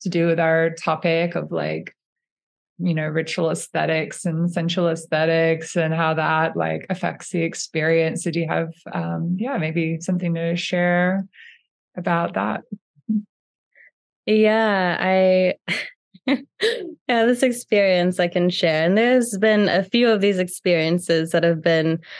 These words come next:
Speaker 2: uh, they've happened in a multitude of different ways. I'm sure you've had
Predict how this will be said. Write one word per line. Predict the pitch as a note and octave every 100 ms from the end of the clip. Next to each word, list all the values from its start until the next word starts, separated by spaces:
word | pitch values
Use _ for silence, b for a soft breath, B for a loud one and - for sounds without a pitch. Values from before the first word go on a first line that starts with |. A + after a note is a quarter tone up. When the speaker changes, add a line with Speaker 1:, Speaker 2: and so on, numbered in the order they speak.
| B B -
Speaker 2:
uh, | D#3+ D3 D3 D3 - - _ _ _ -
they've | F3+ F3
happened | D#3+ D#3+ D#3+ D#3 D3+
in | D3 D3
a | D#3
multitude | D3+ D3+ D3+ - D3
of | D3
different | D3 C#3+ D3+
ways. | D3 D3 D3
I'm | D3+
sure | D#3 - D3+
you've | D3 D3
had | D3+ D3 D3